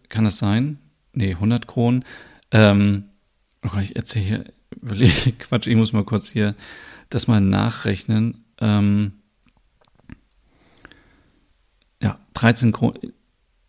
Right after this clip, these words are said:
Irgendwie so zehn, dreizehn Euro habe ich bezahlt für eine große Lyngby-Vase. Es ist jetzt keine Lyngby-Porzellanvase. Da gibt's ja so ein, irgendwie, äh,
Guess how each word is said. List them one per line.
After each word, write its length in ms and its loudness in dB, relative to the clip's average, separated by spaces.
Irgendwie 220 4
so 100 2
zehn, 340 4
dreizehn 380 0
Euro 260 2
habe 140 2
ich 80 -8
bezahlt 320 -2
für 100 -6
eine 160 2
große 400 -2
Lyngby-Vase. 880 0
Es 160 -4
ist 160 -2
jetzt 140 -8
keine 200 2
Lyngby-Porzellanvase. 1600 -2
Da 140 -4
gibt's 240 -8
ja 100 -2
so 180 -4
ein, 200 -4
irgendwie, 460 -6
äh, 500 0